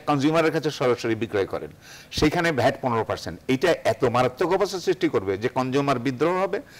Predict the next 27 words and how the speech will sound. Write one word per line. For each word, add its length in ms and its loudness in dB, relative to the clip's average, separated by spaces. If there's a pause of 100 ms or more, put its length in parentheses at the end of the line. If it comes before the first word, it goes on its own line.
(180)
তারা 220 6
এটা 180 4
নি-, 220 -4
সাস্টেন 380 -4
করতে 260 -2
পারবেন 280 0
না। 160 -4 (580)
আর 160 4
বর্তমানে 440 0
যে, 160 2
এ, 400 0
রেয়াতি 360 4
ব্যবস্থা 320 2
আছে 180 0
সেটাও 280 2
ভেঙে 200 2
পড়বে। 280 -6 (100)
এই 80 -2
জন্য 220 0
আমরা 200 2
বলেছি 380 0 (440)
যে 280 2 (120)
ইউরোপে 420 4
আছে, 320 0 (240)
কনজিউমারের 420 2
কাছে 220 0
যারা 240 4